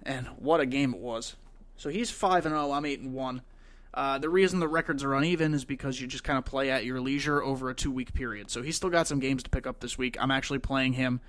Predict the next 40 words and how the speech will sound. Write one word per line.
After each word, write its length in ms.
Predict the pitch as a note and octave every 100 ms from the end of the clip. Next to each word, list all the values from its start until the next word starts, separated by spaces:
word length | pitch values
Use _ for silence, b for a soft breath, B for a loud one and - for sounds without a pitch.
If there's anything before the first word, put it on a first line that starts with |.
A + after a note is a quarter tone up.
| b b
right 200 | C#3 D3
after 260 | C#3 C#3+
I'm 80 | C3+
done 220 | C3 B2+
recording 400 | A#2+ - B2 A#2+
this. 320 | G#2+ F#2 - - b b b b
So 320 | B2 A#2+ A2+
I'm 80 | G#2+
playing 220 | C3+ B2+
him 100 | B2+
at 80 | -
ten 200 | B2 A#2
P 140 | B2
M 120 | A#2
Eastern 320 | A#2+ - A2+
on 160 | E2+ G#2
Monday 260 | G#2+ A#2 A2+
night. 320 | C3 C3 - b b b b b b
Not 160 | F3 E3+
on 100 | D#3
stream, 320 | - D3 C#3
not 160 | C#3
recording, 460 | - - C#3 B2+ B2+
just 140 | C3
trying 180 | - C3+
to 40 | A#2+
get 120 | A#2
a 40 |
dub 280 | A2+ A#2+ A#2
because 400 | - B2 A#2 - -
this 220 | - C3
dude 240 | - C3 A#2+
is, 260 | A2 - - -
this 140 | - B2+
dude 160 | C3+
is 100 | A2
good. 340 | A#2 - A#2 G2
This 140 | -
dude 180 | - A#2+
hits 160 | -